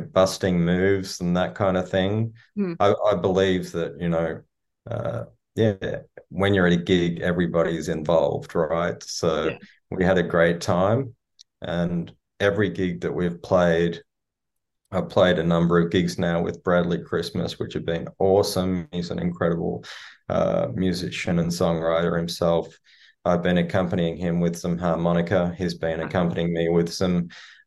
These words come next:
Speaker 1: um, piano.
Speaker 2: Mm-hmm.
Speaker 1: And, uh, every gig, we, we've had these incredible conversations afterwards with, yeah, people who are so happy to see us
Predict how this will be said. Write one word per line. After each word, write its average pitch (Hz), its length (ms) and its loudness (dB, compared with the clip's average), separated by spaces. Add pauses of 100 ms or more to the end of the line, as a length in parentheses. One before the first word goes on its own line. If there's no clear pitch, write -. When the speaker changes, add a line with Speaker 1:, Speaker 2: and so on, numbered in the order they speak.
Speaker 1:
um, 87 520 -2
piano. 101 600 2 (500)
Speaker 2:
Mm-hmm. 196 160 0
Speaker 1:
And, 170 280 4 (200)
uh, 87 240 2 (800)
every 107 220 0
gig, 104 340 0 (540)
we, 202 160 0
we've - 240 2
had 104 180 2
these 196 180 6
incredible 92 540 2
conversations 87 920 -2
afterwards 92 960 -2
with, 87 280 0 (840)
yeah, 90 260 2 (100)
people 92 280 2
who 90 160 0
are 90 80 0
so 90 500 2
happy 90 400 -2
to 90 100 -4
see 87 360 0
us 110 420 -4